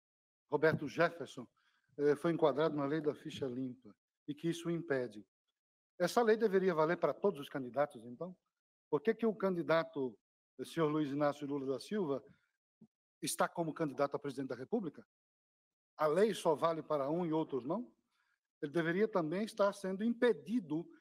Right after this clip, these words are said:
de ser candidato a presidente da República. Então, nós precisamos parar de demagogia, de falácias, nós precisamos parar de mentira. São muitas fake news que são inventadas aqui. Vocês,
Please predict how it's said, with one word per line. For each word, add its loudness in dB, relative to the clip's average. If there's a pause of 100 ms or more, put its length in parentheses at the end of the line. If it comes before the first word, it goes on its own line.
(180)
de -6
ser -4
candidato 0
a -4
presidente -6
da -4
República. -2 (840)
Então, 2
nós 2
precisamos -2
parar 2
de -8
demagogia, -2 (320)
de -2
falácias, -2 (300)
nós -4
precisamos -10
parar 2
de -4
mentira. 0 (360)
São -2
muitas -4
fake -2
news -2 (280)
que -10
são -2
inventadas -4
aqui. -8 (440)
Vocês, 0